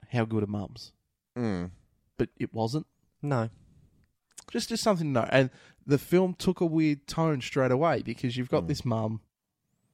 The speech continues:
Speaker 1: she's frantic,
Speaker 2: Mm.
Speaker 1: she fails at <laughs> throwing the banana, like, straight awa-, straight away, you know what I mean? Like, it's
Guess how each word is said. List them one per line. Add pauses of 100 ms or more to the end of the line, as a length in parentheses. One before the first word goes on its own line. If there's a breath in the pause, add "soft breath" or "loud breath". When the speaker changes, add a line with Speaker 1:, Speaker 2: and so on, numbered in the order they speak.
(120)
Speaker 1:
she's
frantic, (480)
Speaker 2:
Mm.
Speaker 1:
she
fails
at
<laughs>
throwing
the
banana,
like,
straight
awa-, (240 loud breath)
straight
away,
you
know
what
I
mean?
Like,
it's